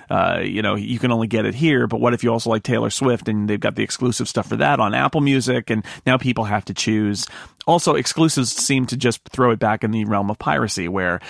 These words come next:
uh, Kanye can believe that his album is only on Tidal, but the fact is, it's only on Tidal and BitTorrent.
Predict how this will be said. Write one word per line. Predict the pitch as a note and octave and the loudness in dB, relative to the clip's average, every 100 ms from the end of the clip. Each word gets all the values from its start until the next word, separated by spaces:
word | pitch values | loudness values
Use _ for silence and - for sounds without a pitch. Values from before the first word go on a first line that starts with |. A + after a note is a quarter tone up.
| - - | -16 -4
uh, | F#2 | -4
Kanye | - D3 D#3+ C3 A2 | -2 0 2 2 2
can | A#2 | -2
believe | G#2 G#2+ A2 G#2+ G2 | -2 0 0 0 0
that | G#2 G2+ | -2 0
his | G#2+ G2+ | 0 0
album | G2 G2+ G2+ | 0 0 -2
is | G2 | -2
only | G#2 G2 G2 | -2 -2 -2
on | G2 | -2
Tidal, | F#2+ A2+ A2 F#2+ | 0 0 2 0
but | F#2+ | -4
the | A#2+ | -4
fact | - G#2+ | -2 -2
is, | A#2 - - - | -4 -6 -12 -6
it's | D3 F#3+ | -2 0
only | C#3+ A#2+ | 2 2
on | A2+ | 0
Tidal | B2 G#2+ A2 - - _ | 0 0 0 -4 -14 _
and | B2 G2+ | -2 0
BitTorrent. | A#2 - G#2 E2 C2 | 0 0 -4 -4 -6